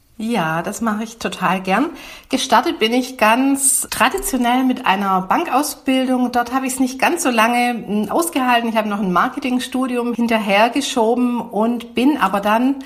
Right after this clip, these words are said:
relativ schnell mit jungen fünfundzwanzig Jahren in die Selbstständigkeit gesprungen.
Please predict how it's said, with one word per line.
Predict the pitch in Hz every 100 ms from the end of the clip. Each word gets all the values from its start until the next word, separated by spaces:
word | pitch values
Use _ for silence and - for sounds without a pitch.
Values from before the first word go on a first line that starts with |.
| - -
relativ | 165 240 277 277 262
schnell | - - 190 214 254
mit | 233 226 - - - _
jungen | - 220 262 277
fünfundzwanzig | 277 247 277 247 - 165 233 220 -
Jahren | 165 214 180
in |
die | 160
Selbstständigkeit | 156 294 - 214 202 - 208 226 220
gesprungen. | 226 - - 247 285